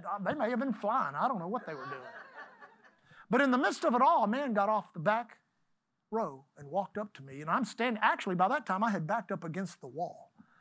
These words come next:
I'm standing with my back against the wall, just kinda watching all this craziness. And this man walked, and I could see him walk. So I walked up and kinda met him,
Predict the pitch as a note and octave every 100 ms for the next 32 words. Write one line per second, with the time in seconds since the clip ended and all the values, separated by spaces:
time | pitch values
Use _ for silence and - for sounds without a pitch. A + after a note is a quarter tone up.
0 | _ - G3+ - G3 D4+ C4 G3 F#3+ E3+
1 | E3 G#3 F3 F#3 F3 - D#3+ A#3+ E3 -
2 | D#3+ C3 B2 A3 A3+ D#3 C#3 C#3 C3+ -
3 | C4+ F#3+ D#3+ D#3 - - - - G3+ A#3
4 | F#3 A3+ D#4+ A3+ B3+ A#3 A3 G#3 F#3+ -
5 | A#3 A3 A3 C4+ F4+ A3 F3 A3+ - -
6 | G3+ A#3 G#3+ E3 F3+ C#4 G#3+ F#3